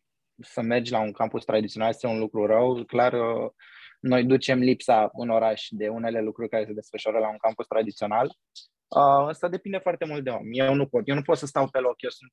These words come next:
foarte activ, sunt foarte energic, eu râd în continuu, eu trebuie să fiu, uh, lângă lume în, uh, permanență. Și așa că mi s-a potrivit oarecum mai bine mediul ăsta academic în oraș.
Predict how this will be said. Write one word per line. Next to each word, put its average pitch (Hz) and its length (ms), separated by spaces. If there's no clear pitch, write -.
foarte 127 600
activ, 131 420
sunt 127 180
foarte 131 240
energic, 127 460
eu 127 140
râd 127 180
în 127 80
continuu, 123 800
eu 120 80
trebuie 123 280
să 131 140
fiu, 135 220
uh, 123 160
lângă 123 360
lume 127 220
în, 113 180
uh, 110 340
permanență. 139 800
Și - 60
așa 139 260
că 143 140
mi 139 100
s-a 135 280
potrivit 135 440
oarecum 135 320
mai 127 120
bine 127 260
mediul 117 260
ăsta 110 180
academic 107 560
în 104 120
oraș. 98 420